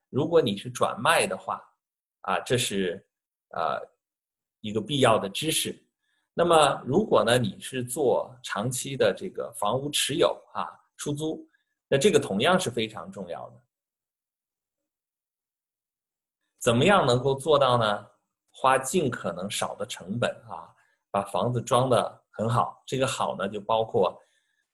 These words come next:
呃，外观，那么同时也包括呢，它内部的，呃，上下水啊、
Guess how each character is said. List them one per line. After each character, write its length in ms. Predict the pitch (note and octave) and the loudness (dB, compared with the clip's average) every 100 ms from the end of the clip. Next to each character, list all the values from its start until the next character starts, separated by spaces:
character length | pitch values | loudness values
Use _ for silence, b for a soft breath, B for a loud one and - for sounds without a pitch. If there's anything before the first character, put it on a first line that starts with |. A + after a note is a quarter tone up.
| _ | _
呃， 420 | - F#2+ F2 E2+ D#2+ - | -4 0 0 0 -4 0
外 140 | E3+ | 2
观， 460 | C3 C#3+ D3+ E3+ - _ _ | 6 4 4 -2 -12 _ _
那 160 | - | -4
么 140 | A#2 G#2+ | -2 -2
同 260 | - A#2 | -2 -4
时 240 | C#3 - C#3+ | -2 -2 -4
也 180 | B2+ - | -6 -6
包 240 | - A2+ | -4 -2
括 200 | A#2+ - | 0 -2
呢， 240 | A2 F2+ F2+ | -4 -4 -8
它 100 | G#2+ | -10
内 280 | A2+ C3 G#2+ | -2 0 -2
部 240 | - G2 | -4 -12
的， 260 | D#2 - _ _ _ _ _ _ | -12 -12 _ _ _ _ _ _
呃， 200 | - E2+ - - _ | -8 -8 -8 -12 _
上 240 | - B2 | -2 0
下 180 | A2 A2 | 0 -2
水 240 | - F#2+ | -2 -4
啊、 400 | D#2 F#2+ F#2+ F#2+ | 0 2 0 -2